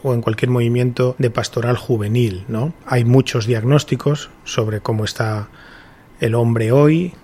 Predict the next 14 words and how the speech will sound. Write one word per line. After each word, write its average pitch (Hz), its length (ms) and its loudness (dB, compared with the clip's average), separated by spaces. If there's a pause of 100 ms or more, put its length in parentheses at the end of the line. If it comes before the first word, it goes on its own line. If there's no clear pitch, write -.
(120)
¿no? 156 360 -6
El 117 100 -4
sujeto - 460 -6
humano, 147 560 0 (560)
el 107 120 -4
joven, 139 600 0
en 113 100 -2
este 113 220 -4
caso, 156 440 -2
del 123 220 -2
que - 60 -12
estamos 117 320 -4
hablando, 131 500 0
pero 143 380 2